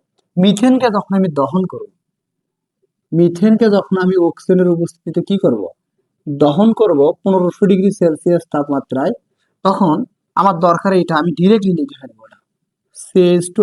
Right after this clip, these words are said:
ডাবল বন্ড, সিএইচ টু প্লাস, এর সাথে পানি উৎপন্ন করে বিক্রিয়াটা সমাধা করে দিই। কার্বন এখানে কয়টা আছে আমাদের দেখো তো একটু, কার্বন কিন্তু এই জায়গায় আছে দুইটা, তো কার্বন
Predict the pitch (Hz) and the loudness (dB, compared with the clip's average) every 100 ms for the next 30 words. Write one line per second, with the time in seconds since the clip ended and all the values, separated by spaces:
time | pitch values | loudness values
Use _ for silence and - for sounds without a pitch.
0 | 170 156 156 170 180 240 294 - _ _ | 2 2 2 2 2 0 -2 -14 _ _
1 | _ _ _ _ - 156 156 - 135 156 | _ _ _ _ -2 0 0 -4 -2 0
2 | 156 175 - 180 - 170 160 180 185 - | 2 0 -2 -6 -4 -2 2 2 2 -2
3 | 185 180 180 202 262 - _ _ _ _ | 0 0 0 2 2 -2 _ _ _ _
4 | _ 151 160 170 170 190 - 170 139 123 | _ -6 -4 0 0 0 -2 -4 -2 -4
5 | 110 107 104 _ - 180 180 185 147 175 | -6 -12 -20 _ -2 0 2 0 -2 -2
6 | 180 147 143 127 113 113 120 127 135 - | -2 -2 -2 -4 -10 -16 -10 -8 -8 -10
7 | - 220 - - _ _ _ _ _ _ | -4 -4 -4 -18 _ _ _ _ _ _
8 | _ - 165 180 190 185 165 156 156 143 | _ -2 0 0 0 0 0 0 2 0
9 | 131 - 240 - _ _ _ _ _ 147 | 0 -2 -4 -4 _ _ _ _ _ -2
10 | 185 185 123 90 _ _ _ 165 190 180 | 0 2 -2 -8 _ _ _ -6 0 2
11 | 196 | 2